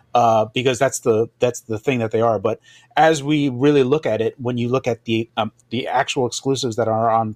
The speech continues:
PlayStation, there are very little. As it applies to your question of marketing, for sure, they need to do better. And, uh, they are kind of almost scrambling around, but Sony is a behemoth. They are this big conglomerate that kind of,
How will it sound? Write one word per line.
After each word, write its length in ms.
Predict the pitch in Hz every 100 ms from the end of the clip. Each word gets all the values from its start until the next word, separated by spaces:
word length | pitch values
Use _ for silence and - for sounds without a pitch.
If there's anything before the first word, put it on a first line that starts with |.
| _
PlayStation, 540 | 139 143 131 107 110
there 140 | 104 107
are 40 |
very 260 | 101 139 120
little. 340 | 110 107 104 _ _ _ _ _
As 140 | 170 196
it 80 | 185
applies 320 | - 175 -
to 60 |
your 80 | 147
question 560 | - 202 180 175 151 147
of 200 | 143 113
marketing, 540 | 139 156 139 127 131
for 220 | - -
sure, 280 | 151 190 139
they 140 | 120 120
need 180 | 127 120
to 60 |
do 140 | 117 113
better. 320 | 120 113 107
And, 320 | 104 107 104 -
uh, 340 | 120 110 120
they 220 | 113 123
are 100 | 117
kind 220 | - 143
of 240 | 131 113 - _ _ _ _ _ _ _
almost 300 | 147 175 160
scrambling 340 | - 165 160 139
around, 300 | 131 151 160
but 240 | 131 -
Sony 560 | - - 156 143 139 143
is 160 | 135
a 60 | 117
behemoth. 540 | 117 - 139 113 92
They 180 | - 113
are 340 | 117 113 117 113
this 240 | 117 104
big 320 | _ 135 120
conglomerate 720 | - 131 117 117 117 113 110
that 180 | 107 117
kind 220 | - 131
of, 240 | 120 110